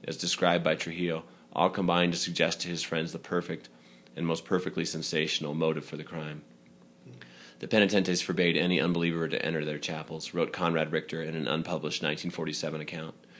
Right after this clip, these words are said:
"The fact that Carl had profaned the chapel for pictures to illustrate one of his articles seemed to us to be the only possible explanation."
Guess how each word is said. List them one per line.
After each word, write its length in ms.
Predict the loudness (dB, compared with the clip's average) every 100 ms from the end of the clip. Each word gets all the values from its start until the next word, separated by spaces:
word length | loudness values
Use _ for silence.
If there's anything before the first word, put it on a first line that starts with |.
| -10 -8
"The 60 |
fact 280 | 4 4 4
that 100 | -4
Carl 340 | 6 8 8
had 140 | 6 0
profaned 400 | -2 4 4 4
the 60 |
chapel 400 | 2 4 4 4
for 120 | -4 -8
pictures 460 | -4 -2 0 -2
to 100 | -2
illustrate 380 | -2 0 0 0
one 100 | 0
of 60 | -2
his 120 | 2
articles 420 | 2 2 -4 -6 -10 -18 -12
seemed 240 | 2 4 6
to 80 |
us 140 | 6 4
to 100 | 0
be 80 | 0
the 140 | 2
only 240 | 2 2
possible 420 | 2 -2 -2 -2 -2
explanation." 640 | -2 -6 -6 -4 -6